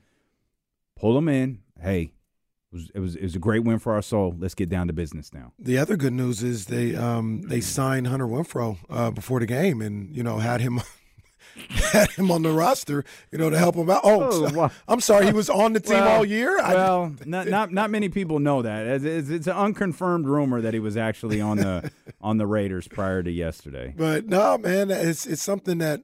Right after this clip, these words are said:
Speaker 2: hopefully you could build on. Um, I, I was just thinking about them before, and, and you can have a rallying cry for this team
Speaker 1: Mm-hmm.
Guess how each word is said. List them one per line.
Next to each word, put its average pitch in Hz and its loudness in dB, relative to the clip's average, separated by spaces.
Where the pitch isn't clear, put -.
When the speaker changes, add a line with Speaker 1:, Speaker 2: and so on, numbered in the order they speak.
Speaker 2:
hopefully 160 0
you 160 -2
could 131 -6
build 160 0
on. 120 -6
Um, 123 -6
I, 151 -2
I 175 2
was 185 0
just - -10
thinking 139 -4
about 123 -4
them 123 -6
before, 151 0
and, 180 -2
and 143 -2
you 170 -2
can 196 2
have 165 0
a 143 -2
rallying 143 -2
cry 113 -6
for 143 -2
this 127 -2
team 165 -2
Speaker 1:
Mm-hmm. 82 -4